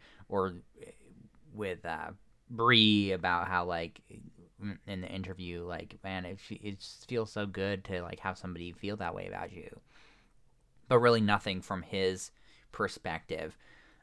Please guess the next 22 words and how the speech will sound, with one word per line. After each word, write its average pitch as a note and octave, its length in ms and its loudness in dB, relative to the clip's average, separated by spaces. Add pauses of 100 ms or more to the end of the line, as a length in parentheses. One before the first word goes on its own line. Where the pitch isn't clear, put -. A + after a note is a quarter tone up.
(100)
Uh, G2 180 2
but A#2+ 120 2
I C3 80 10
believe D3+ 360 6
we A#2 100 2
actually G#2 300 -2
got F#2+ 300 4
a - 20 -2
little G2+ 320 -2
bit, F2+ 260 -4
and F#2+ 100 -6
again, F2+ 240 -4
I F2 240 -6
believe F2+ 320 -8
it - 60 -12
was F#2 320 -8 (600)
in E2+ 360 -6 (520)
a - 40 -20
quick - 400 -6 (1000)
I F#2 160 -2
T F2+ 240 -8
M, D#2+ 380 -4